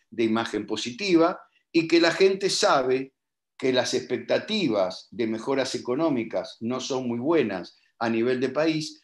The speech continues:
pero sin embargo son bastante positivas a nivel personal. Este es un dato interesante, ¿no es cierto?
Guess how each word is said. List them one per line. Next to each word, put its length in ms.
pero 140
sin 180
embargo 360
son 200
bastante 440
positivas 840
a 100
nivel 320
personal. 580
Este 200
es 100
un 120
dato 240
interesante, 720
¿no 80
es 40
cierto? 400